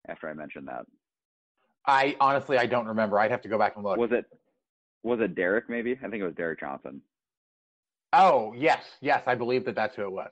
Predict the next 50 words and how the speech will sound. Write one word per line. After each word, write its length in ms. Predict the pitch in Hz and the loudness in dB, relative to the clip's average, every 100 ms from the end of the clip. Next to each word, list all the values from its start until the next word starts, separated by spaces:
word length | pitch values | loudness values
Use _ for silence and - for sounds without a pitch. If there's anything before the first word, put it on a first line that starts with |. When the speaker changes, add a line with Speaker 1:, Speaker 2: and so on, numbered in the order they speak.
| - | -8
Speaker 2:
Yes. 200 | 104 - - _ - | -6 -8 -14 _ -8
<laughs> 440 | 160 - 180 - - _ _ _ _ _ _ _ _ - - | -8 -4 -6 -4 -8 _ _ _ _ _ _ _ _ -20 -4
Speaker 1:
Some, 180 | 147 151 | -2 -2
Speaker 2:
Oh, 20 | - - | -4 2
Speaker 1:
someone, 260 | 180 165 | 4 6
Speaker 2:
gosh, 160 | 127 113 | 4 2
Speaker 1:
one 120 | 165 | 2
of, 60 | 156 | 0
Speaker 2:
yes. 180 | 113 - | -2 -2
Speaker 1:
one 160 | 156 | -2
of, 120 | 147 127 113 _ _ - | -2 -6 -14 _ _ -4
yeah, 180 | 131 | 0
one 240 | 98 113 165 | 0 -2 -6
of 140 | 131 | -4
those 220 | 127 127 120 | -2 -2 -4
ilk 280 | 104 92 - | -8 -8 -8
actually 420 | 90 - 92 87 | -10 -8 -10 -10
engaged 440 | 87 82 92 85 | -12 -8 -8 -8
with 140 | 85 - | -14 -12
my 100 | 82 | -10
argument, 500 | 78 82 82 80 78 - | -8 -8 -10 -12 -14 -10
uh, 220 | 73 76 76 _ _ _ 113 | -6 -6 -8 _ _ _ -2
in 160 | 113 | -2
good 220 | 95 107 - | 0 -2 0
faith, 260 | 98 87 | -2 0
other 220 | 92 87 | -4 -6
than 220 | 80 82 82 | -8 -10 -10
just 200 | 87 - | -12 -10
being 200 | 85 80 | -10 -10
like, 180 | 73 - | -10 -6
"Well, 260 | 156 120 | -2 -2
we, 120 | 113 | -2
you 60 | 110 | -6
know, 80 | 107 | -6
we 120 | 110 | -6
have 140 | 107 85 | -8 -6
Bill 220 | 107 92 | -6 -6
Self," 260 | 92 65 - | -6 -6 -8
which, 140 | 87 80 | -10 -8
like, 140 | 98 | -2
yeah, 180 | 143 110 | 0 2
we 140 | 92 | 0
do, 240 | 95 101 76 | -6 -8 -8
but, 140 | 78 - | -14 -18
you 80 | 85 | _
know, 160 | 71 67 _ | -20 -20 _
he's, 160 | 95 82 _ _ _ _ _ | -16 -16 _ _ _ _ _
he's 160 | 104 101 | -14 -8
not 200 | 98 85 | -6 -8
playing, 400 | - 87 62 69 | -8 -10 -10 -16